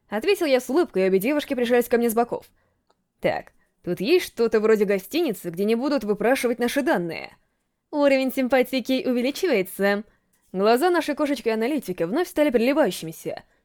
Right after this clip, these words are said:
и через пару мгновений она обрадованно некнула. Подойдя к панельке вызова такси на краю тротуара,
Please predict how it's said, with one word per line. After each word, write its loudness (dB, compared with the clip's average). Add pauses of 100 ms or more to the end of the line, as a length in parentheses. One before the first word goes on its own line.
и -6
через 0
пару 4
мгновений -2
она 0
обрадованно 4
некнула. -4 (440)
Подойдя 2
к -12
панельке 0
вызова 2
такси -2
на 0
краю 2
тротуара, 0